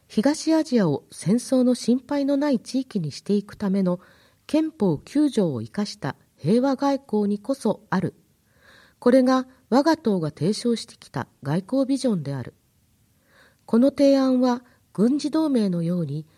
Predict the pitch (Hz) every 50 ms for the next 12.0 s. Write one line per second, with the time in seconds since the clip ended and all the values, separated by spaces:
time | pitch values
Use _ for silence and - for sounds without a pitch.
0 | _ _ _ _ - 190 190 190 - - 294 294 302 285 294 285 - - 294 277
1 | 277 220 143 123 - - 233 226 - 226 - - - - 120 - _ _ _ _
2 | _ _ - 220 294 311 269 196 185 156 - - 160 151 151 156 - _ _ _
3 | _ _ _ - - 196 240 269 - 302 294 294 285 285 - 294 262 254 - 254
4 | 277 294 294 277 285 - - 185 165 - - 185 190 196 196 - 151 151 160 160
5 | _ _ _ _ _ _ _ _ _ _ _ - - 233 247 233 - - 170 147
6 | 147 - - - 170 202 220 214 - 214 214 202 - - - 185 196 - - _
7 | _ _ _ - - - 302 294 349 330 - 247 214 185 165 - - 185 190 214
8 | 226 208 160 135 - - - - - - 254 277 269 - - 247 214 185 175 -
9 | - _ _ _ _ _ _ _ - 254 294 285 - 330 320 - - - 294 294
10 | - - 285 277 - _ _ - - - - 240 247 285 294 262 - - 190 165
11 | 147 - - 208 - _ - - 175 147 147 147 - 147 - - 151 139 135 135